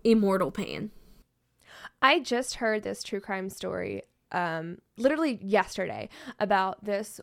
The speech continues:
Speaker 2: woman who had been in an abusive relationship on and off for years. And one day she was murdered, and, uh, literally all signs pointed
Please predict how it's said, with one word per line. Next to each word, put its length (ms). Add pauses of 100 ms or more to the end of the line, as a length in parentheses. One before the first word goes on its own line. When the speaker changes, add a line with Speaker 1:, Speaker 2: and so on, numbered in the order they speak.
Speaker 2:
woman 420
who 240
had 240
been 200
in 140
an 100
abusive 420
relationship 800
on 160
and 100
off 220
for 100
years. 600 (280)
And 200
one 180
day 460 (160)
she 240
was 360 (180)
murdered, 500 (360)
and, 460 (760)
uh, 200
literally 380
all 220
signs 420
pointed 520